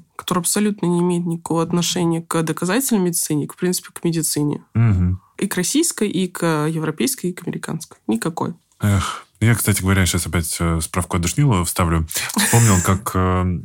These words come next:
Speaker 2: врачи во время эпидемии оспы, но это, по-моему, не в России было, э, и просто на перегонки с вот этими старыми, старообрядческими, простите, я щас не вспомню, как точно
Speaker 1: Мгм.
Speaker 2: называлось, те, кто делал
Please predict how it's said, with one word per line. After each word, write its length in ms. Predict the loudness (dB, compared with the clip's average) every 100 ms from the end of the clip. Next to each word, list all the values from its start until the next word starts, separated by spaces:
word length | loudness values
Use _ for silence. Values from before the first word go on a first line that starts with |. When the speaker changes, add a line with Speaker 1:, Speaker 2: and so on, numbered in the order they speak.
| -10 -4
Speaker 2:
врачи 360 | 0 0 2
во 100 | 0
время 300 | 0 0 0
эпидемии 320 | -2 -2 -2 0
оспы, 340 | 0 0 0
но 140 | 0
это, 100 | 0
по-моему, 300 | -2 -2 0
не 80 | 0
в 60 | -2
России 300 | -2 0 0
было, 380 | 2 0 0 -2 _ -4
э, 440 | 2 4 4 2 -2 -8 _ -4
и 120 | -4
просто 520 | -2 0 2 2 4
на 220 | 4 4 4
перегонки 920 | 2 2 2 2 2 2 2 2 0 -6 -16 -16 -6
с 400 | -4 0 2 2
вот 220 | 0 0
этими 260 | 0 2 0
старыми, 580 | 0 0 2 4 2
старообрядческими, 960 | 0 0 2 4 4 2 2 -2 -2 -2
простите, 340 | -2 -4 -4 -4
я 0 | -4
щас 140 | -4
не 60 | -6
вспомню, 280 | -4 -2 -2
как 160 | -4
точно 200 | -2 2
Speaker 1:
Мгм. 80 | 4
Speaker 2:
называлось, 500 | 4 4 0 0 -4 -10 -12 -12 -8
те, 120 | -2 0
кто 840 | 0 0 2 2 2 2 2 0
делал 460 | 0 2 4 2 0